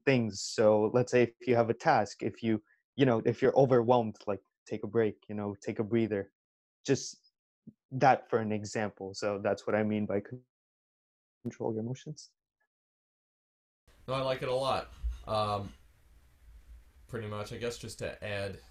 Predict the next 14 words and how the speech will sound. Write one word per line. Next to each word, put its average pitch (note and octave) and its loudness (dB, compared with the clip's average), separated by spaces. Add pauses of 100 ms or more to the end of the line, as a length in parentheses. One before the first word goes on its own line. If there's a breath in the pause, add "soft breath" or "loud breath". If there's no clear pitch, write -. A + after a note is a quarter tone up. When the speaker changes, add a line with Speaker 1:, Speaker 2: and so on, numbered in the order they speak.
(140)
Speaker 2:
add G#2+ -8
on G#2 -8
to - -12
that F#2 -8 (180)
is F#2 -12 (600)
when A2 -10
you, G#2 -8 (200)
you G2+ -10
know, F#2+ -10
have G2 -8
thoughts G2+ -8
that, F2 -10 (1400 soft breath)
uh, B2 -4
by B2 -4